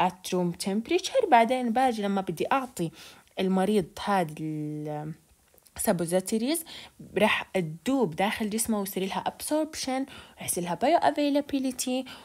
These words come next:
وكل الأمور رح تكون عندي مية المية. فبدي إياكم بس يعني هاد إنه تفهموه. هون بشرح لي إنه ال less stable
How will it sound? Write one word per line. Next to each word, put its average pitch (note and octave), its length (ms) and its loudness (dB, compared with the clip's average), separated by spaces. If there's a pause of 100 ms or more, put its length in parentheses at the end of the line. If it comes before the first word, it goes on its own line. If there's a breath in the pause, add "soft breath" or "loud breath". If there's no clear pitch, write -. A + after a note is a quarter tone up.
(160 loud breath)
وكل G#3+ 480 2
الأمور A#3 480 2
رح G#3+ 180 -2
تكون A3+ 400 0
عندي G3+ 340 2
مية F#3 440 2 (100)
المية. C#3+ 420 -4 (300 loud breath)
فبدي G3 240 0
إياكم B3 240 2
بس A3 260 2
يعني E3+ 340 -8 (260)
هاد F#3+ 340 0
إنه F3+ 120 0
تفهموه. F3+ 720 -4 (480 loud breath)
هون C#4+ 240 8
بشرح A3+ 400 4
لي G3 160 0
إنه F#3 440 4
ال F#3+ 320 4
less - 140 4
stable G3+ 460 4